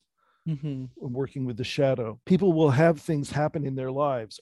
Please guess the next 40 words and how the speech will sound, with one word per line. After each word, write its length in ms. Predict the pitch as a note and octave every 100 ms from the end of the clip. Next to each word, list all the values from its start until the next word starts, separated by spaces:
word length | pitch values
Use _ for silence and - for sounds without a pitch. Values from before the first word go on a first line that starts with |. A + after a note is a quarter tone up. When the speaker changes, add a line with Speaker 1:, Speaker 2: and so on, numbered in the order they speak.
| -
Speaker 2:
over 380 | D#3 D3+ D#3+ D3
and 120 | C3+
over 340 | C#3+ C3 C#3+
and 100 | C3+
over 320 | C3 B2 C3
and 100 | B2+
over 300 | B2+ B2+ A#2+
again, 320 | A2+ G2+ G#2+ G#2+
the 80 | A2
same 560 | - D#3+ E3 D#3+ D#3
sorts 320 | - D3 C#3
of 160 | C3+ G2+
relationship 720 | C#3 C3+ C#3 - C3+ C#3+ -
dynamics, 760 | C3+ B2+ B2 A#2+ A#2+ A2+ - -
the 100 | C3
same 480 | - - D3 C#3+ C#3
sorts 440 | - C3 C3 -
of 240 | C#3+ B2 - _ - _ _ _ A#2+
disappointments. 1040 | C3+ D3+ - D#3+ D#3+ D3 C3 - - - _ _ _ _ _ _ _ -
And 480 | E3+ E3+ D#3 D3+ C3 - _ _ _ _ _ _ _ _ _ _ _ _ _ _ _ _
sometimes 800 | - B3 D#4 A#3+ G#3 G#3+ - -
things 280 | G#3+ G#3 F#3
just 220 | - -
happen 360 | E3 G3 F#3+ D#3
to 80 | B2+
people 480 | C3 B2 B2 C3+ C#3
and 100 | C#3
there's 240 | C3+ -
no 240 | C#3 D3
rhyme 420 | C#3+ C3+ C3 C#3 C#3
or 100 | C3+
reason 360 | C3 C3+ C3
to 200 | A#2+ B2+
it. 100 | B2+
It's 160 | C3 -
not 160 | D3 B2+
like 160 | B2
there's 200 | C#3 A#2+
any 180 | C3+ B2+
cosmic 500 | - C#3 C#3 C#3